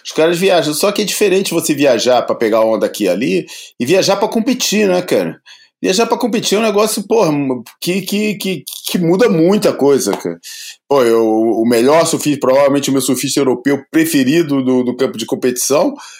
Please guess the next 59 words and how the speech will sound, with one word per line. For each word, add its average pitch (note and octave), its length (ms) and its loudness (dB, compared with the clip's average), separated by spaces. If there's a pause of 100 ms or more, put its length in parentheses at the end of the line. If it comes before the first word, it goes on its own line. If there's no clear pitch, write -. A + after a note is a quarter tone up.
(160)
cara, G4 200 2
é C#3 40 4
um C#3+ 140 0
monstro F3 300 0
de F3+ 100 0
inconsistência, G#3 800 0
cara. A#2 160 2
Não B2 80 0
consegue E3 320 0
botar F3 300 2
dois E3+ 220 2
resultados G3+ 560 0
juntos, E3 280 -2
que - 80 -2
é - 20 2
o C3 340 2
Timothy C3+ 520 0
Bissot, B2+ 560 0 (960)
cara, C3+ 160 2
que C3 80 0
eu C3+ 60 6
acho C3 160 0
que - 60 -12 (160)
pega D3+ 360 2
muito, C#3+ 580 0
cara. A2 300 -2 (360)
Pô, G4 120 2
esse - 100 0
cara F#4 160 2
não F#4 80 2
consegue B3+ 320 2
botar A3+ 240 2
dois G#3+ 240 2
resultados G3 500 0
juntos, C#3 320 0
cara. C#3 140 0
Fez D#3 200 0
um D#3+ 100 -4
tre-, E3+ 240 2
fez E3+ 180 2
uma F3+ 160 2 (200)
oitava E3 420 2
de D3+ 100 -6
final E3+ 320 2
na, E3+ 180 4
na, E3 220 2
na D#3+ 140 2
primeira E3 380 2
etapa E3 280 0
na E3 80 2
Gold D#3+ 300 0
Coast G#3+ 340 0
e D4 60 0
daí, A#3 520 2
pô, C4+ 220 0
foi D#3+ 180 -2
só - 200 -2
pra - 160 -2
baixo, D3 360 0